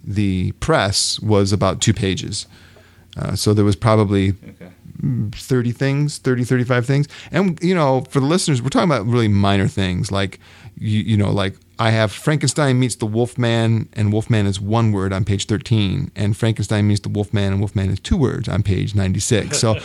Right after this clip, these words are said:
Speaker 2: <laughs>
Speaker 1: we're talking about, like, really, really minutia here. Uh, that, that type of stuff, that, that only really, really close, really close attention is gonna pull out. Um, so that's, that's the type of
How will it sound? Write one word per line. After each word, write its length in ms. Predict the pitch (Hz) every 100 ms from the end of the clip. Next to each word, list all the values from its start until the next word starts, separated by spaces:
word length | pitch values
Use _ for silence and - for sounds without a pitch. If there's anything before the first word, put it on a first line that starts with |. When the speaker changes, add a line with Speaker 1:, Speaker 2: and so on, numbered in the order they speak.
| -
Speaker 2:
<laughs> 140 | -
Speaker 1:
we're 120 | 233
talking 260 | 320 320 165
about, 120 | 127
like, 160 | 110 110
really, 560 | 120 139 151 156 151
really 300 | 143 135 131
minutia 540 | 120 107 113 131 - 95
here. 380 | 95 90 82 - - - - -
Uh, 440 | 110 107 101 95 80
that, 340 | 104 123 127
that 220 | 131 131
type 260 | - 127 -
of 60 | 104
stuff, 420 | - 98 92 -
that, 200 | 98 95
that 180 | 104 101
only 280 | 120 120 120
really, 420 | 107 107 127 127
really 200 | 120 113
close, 640 | 110 120 110 104 - - -
really 460 | 107 110 131 147 113
close 240 | - 98
attention 420 | - 107 98 95 92
is 100 | 92
gonna 200 | 92 92
pull 240 | - 95
out. 340 | 98 87 - - - - - -
Um, 480 | 101 101 98 98 -
so 160 | - 110
that's, 600 | 123 135 - - - -
that's 340 | 131 139 151
the 100 | 135
type 320 | - 117 110
of 160 | 107 98